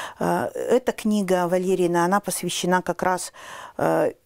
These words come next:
периоду его жизни в Санкт-Петербурге, о том, как, э, скажем так, как проходит период становления молодой человек из глубинки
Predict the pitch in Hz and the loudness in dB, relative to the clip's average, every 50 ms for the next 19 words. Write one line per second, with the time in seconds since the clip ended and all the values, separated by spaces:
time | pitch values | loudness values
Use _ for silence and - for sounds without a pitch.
0 | _ _ _ _ _ _ _ - - - _ - 605 - _ - 427 - - - | _ _ _ _ _ _ _ -20 -20 -20 _ -20 -20 -20 _ -16 -14 -12 -12 -12
1 | - - - - 220 196 214 202 196 185 185 185 190 190 180 190 185 180 175 196 | -12 -10 -4 -2 0 0 0 0 -2 -2 -2 -2 -2 -2 0 0 0 0 0 -2
2 | 196 175 185 180 170 - - 196 190 - - - - - 170 175 180 202 277 302 | -2 -2 -2 -4 -2 0 0 0 0 -2 -6 -10 -6 -4 -4 -2 0 0 2 2
3 | 269 269 285 285 277 277 - - - - - - - - - - 180 - - 226 | 2 2 2 2 2 -2 -6 -14 -20 -20 -20 -20 -16 -4 -2 -2 0 2 2 2
4 | 226 220 190 - - _ _ _ - - 220 220 208 - - - - 185 170 175 | 2 0 -2 -6 -12 _ _ _ -2 0 0 0 0 -2 -8 -4 -2 0 2 2
5 | 175 170 170 170 185 - - - - _ - - - 196 175 185 180 175 202 190 | 2 2 0 0 -2 -6 -14 -20 -20 _ -6 -2 -2 0 0 0 -2 0 0 0
6 | 180 180 - - - _ _ _ _ _ _ _ _ _ _ _ _ _ _ _ | 0 -2 -6 -14 -20 _ _ _ _ _ _ _ _ _ _ _ _ _ _ _
7 | _ _ - 240 254 247 - - 226 - 233 208 190 175 - - 202 208 196 185 | _ _ 0 0 0 0 -2 -4 -2 0 -2 -2 -2 -2 -2 -2 0 0 0 0
8 | - - - 190 185 196 190 196 208 190 185 180 175 180 180 185 185 185 196 196 | -2 -4 -2 0 0 0 0 0 0 -2 -2 0 2 2 2 2 2 0 -2 -4
9 | 185 - - 180 180 180 175 190 180 175 - 170 160 160 170 170 165 175 226 277 | -4 -4 0 2 2 2 2 0 -2 -2 -4 -6 -6 -4 -4 -4 -2 2 2 2
10 | 330 302 - 302 294 285 | 2 2 2 2 2 2